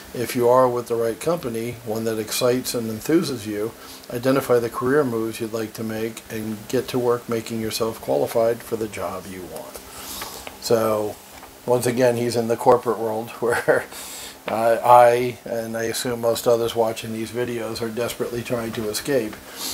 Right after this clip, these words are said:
Uh, that's fine. You know, some of the people watching the videos might be in that corporate world, and they might be in the corporate world by choice. So there you go. There's a plan for you. Um,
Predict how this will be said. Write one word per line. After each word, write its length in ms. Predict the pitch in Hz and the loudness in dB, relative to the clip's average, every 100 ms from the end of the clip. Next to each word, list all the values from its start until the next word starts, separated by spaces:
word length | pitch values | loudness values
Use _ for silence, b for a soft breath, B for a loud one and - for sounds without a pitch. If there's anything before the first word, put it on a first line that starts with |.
| B B B | B B B
Uh, 240 | 123 117 104 | -8 -6 0
that's 240 | 120 120 | 2 2
fine. 320 | - 131 95 - - - - | 2 -2 -2 -8 -20 -20 -14
You 80 | 117 | -10
know, 140 | 107 110 | -10 -4
some 240 | - 120 | 0 0
of 40 | |
the 60 | 113 | 0
people 320 | 113 117 107 | -2 -2 -2
watching 340 | 110 110 - 107 | -4 -4 -6 -8
the 200 | 104 107 | -10 -8
videos 360 | 107 110 117 | -6 -6 -6
might 240 | 117 113 123 | -6 -6 -4
be 180 | 135 | -2
in 180 | 165 107 | -2 -2
that 160 | 104 - - | -6 -6 -4
corporate 340 | - 113 110 | -2 0 0
world, 280 | 113 107 110 | -2 -2 0
and 100 | 123 | 0
they 60 | 123 | 0
might 240 | 127 131 | 2 0
be 100 | 131 | 0
in 80 | 143 | -2
the 80 | 143 | -2
corporate 340 | - 147 156 | 2 0 2
world 240 | 143 151 156 | 4 4 4
by 100 | 160 | 0
choice. 460 | 156 151 - - - | 0 -2 -2 -4 -12
So 300 | - - 101 | -10 -4 -4
there 180 | 107 101 | -4 -4
you 160 | 113 120 | -4 0
go. 260 | 131 104 110 | 2 0 -2
There's 220 | 120 113 | -4 -4
a 40 | |
plan 320 | 123 139 127 131 | -4 0 2 2
for 140 | 131 | 0
you. 300 | 123 120 120 - B B B B B B B | 4 4 4 -2 B B B B B B B
Um, 460 | - 101 101 101 113 | -8 -6 -6 -6 -8